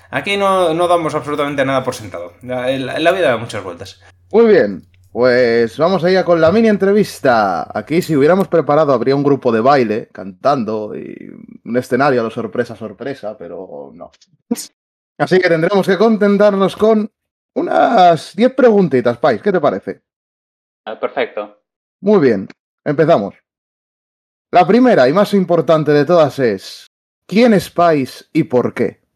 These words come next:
Speaker 3: Uf, empezamos aquí con preguntas filosóficas. Bueno, soy un estudiante ahora mismo de,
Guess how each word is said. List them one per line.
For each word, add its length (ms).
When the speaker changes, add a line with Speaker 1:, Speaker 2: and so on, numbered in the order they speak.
Speaker 3:
Uf, 340
empezamos 600
aquí 180
con 220
preguntas 320
filosóficas. 840
Bueno, 320
soy 1000
un 460
estudiante 400
ahora 140
mismo 360
de, 760